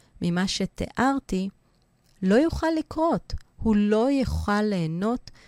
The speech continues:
מחופש תנועתי. ואנחנו הרי יודעים שה-, החופש התנועתי הוא הדרך של התינוקות שלנו לחקור את העולם,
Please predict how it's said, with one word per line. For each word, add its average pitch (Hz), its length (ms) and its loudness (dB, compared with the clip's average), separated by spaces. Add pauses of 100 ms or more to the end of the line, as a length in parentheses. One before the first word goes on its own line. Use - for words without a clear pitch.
(200)
מחופש 208 1040 0
תנועתי. 156 560 -2
ואנחנו 180 600 -2 (580)
הרי 185 220 0
יודעים 196 640 0 (500)
שה-, 151 840 -2 (460)
החופש - 480 2
התנועתי 285 720 0 (140)
הוא 214 180 4
הדרך 202 500 0
של 180 200 -2
התינוקות 170 640 -2
שלנו 233 520 -2
לחקור 190 640 0
את 240 160 -4
העולם, 160 600 0